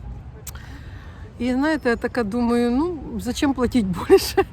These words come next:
<laughs> як то кажеться. Ну, я вирішила сходити оце взнати. І, е, прийшла ось, е, взнала,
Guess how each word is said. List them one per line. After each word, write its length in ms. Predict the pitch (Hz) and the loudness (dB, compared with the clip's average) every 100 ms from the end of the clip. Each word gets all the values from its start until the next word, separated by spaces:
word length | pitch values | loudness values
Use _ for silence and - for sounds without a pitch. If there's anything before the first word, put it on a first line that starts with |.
| - | -6
<laughs> 200 | 392 - | -6 -4
як 100 | 226 | -6
то 160 | - | -4
кажеться. 480 | 233 208 196 208 - | 0 0 0 -2 0
Ну, 180 | 294 466 | 0 2
я 160 | 370 262 | 2 2
вирішила 460 | 311 196 - 262 | 0 0 -2 -2
сходити 360 | 247 214 240 247 | -4 -6 -6 -6
оце 160 | - | -6
взнати. 580 | 214 202 208 180 165 214 - | -6 -2 -2 -4 -4 -4 2
І, 140 | 320 453 - - - - | 4 4 0 -12 -14 -6
е, 480 | 254 254 254 254 247 254 254 - - - - - - - - - - | 0 2 4 2 2 -2 -6 -12 -14 -16 -16 -18 -16 -16 -14 -12 -6
прийшла 480 | 254 269 - 320 403 | 0 0 0 4 4
ось, 380 | 381 320 - - | 4 0 -4 -6
е, 360 | 247 240 233 | -2 0 0
взнала, 720 | 220 208 208 220 180 196 262 | -2 -4 0 0 0 0 0